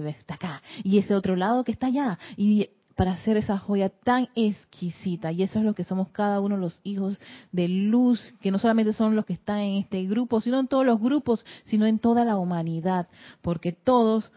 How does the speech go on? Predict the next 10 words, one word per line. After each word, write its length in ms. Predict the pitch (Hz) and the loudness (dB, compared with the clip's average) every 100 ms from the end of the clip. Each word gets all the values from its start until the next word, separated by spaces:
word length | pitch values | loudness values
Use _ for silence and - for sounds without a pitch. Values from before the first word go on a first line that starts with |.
| _ | _
somos 340 | 175 165 165 - | -6 -6 -6 -4
hijos 300 | 220 220 208 | -2 -2 -2
de 80 | |
ese 120 | 180 185 | -4 -4
maravilloso 880 | 175 151 151 156 170 208 - 196 - _ | -2 -4 -6 -4 -2 -2 -2 -6 -6 _
Padre, 600 | 185 175 170 170 170 170 - - _ | -4 -2 -2 -4 -4 -6 -10 -20 _
creador 520 | 254 220 175 190 196 | 0 2 2 0 -2
de 160 | 190 - | -4 -2
este 300 | 233 233 247 | -4 -2 0
universo. 560 | 247 254 254 226 143 | 2 4 2 2 -4